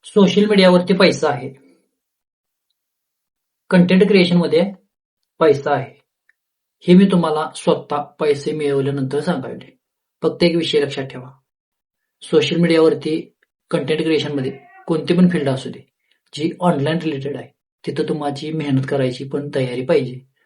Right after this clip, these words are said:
तुमच्यामध्ये एक युनिकपणा पाहिजे. दहा लोक उभा केल्यानंतर तुमचं एकट्यामधील वेगळेपण तिथं दिसलं पाहिजे. असं जर असेल तरच कंटेंट क्रिएशन मध्ये पैसा आहे किंवा सोशल मीडियावरती पैसा आहे.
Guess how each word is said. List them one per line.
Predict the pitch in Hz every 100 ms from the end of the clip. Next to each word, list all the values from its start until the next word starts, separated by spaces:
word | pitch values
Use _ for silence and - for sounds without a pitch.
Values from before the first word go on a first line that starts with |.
| _ _ _ _
तुमच्यामध्ये | 175 143 160 160 151
एक | 160 -
युनिकपणा | 180 156 135 143
पाहिजे. | 135 127 120 131 - _ _ -
दहा | 135 156
लोक | 170 165
उभा | 170 160
केल्यानंतर | 151 156 151 147 147 156 - -
तुमचं | 160 131 160
एकट्यामधील | - 170 - 160 156 156
वेगळेपण | 156 143 143 143
तिथं | 139 139
दिसलं | 147 139 135
पाहिजे. | 139 131 120 _ _ _ _ _ -
असं | - -
जर | 190 190
असेल | - - - 139 - _ 226
तरच | 226 -
कंटेंट | 202 175 151 143
क्रिएशन | 143 135
मध्ये | 131 123
पैसा | 165 135 139
आहे | 131
किंवा | 139
सोशल | 143 156 -
मीडियावरती | 127 131 123
पैसा | 175 151 -
आहे. | -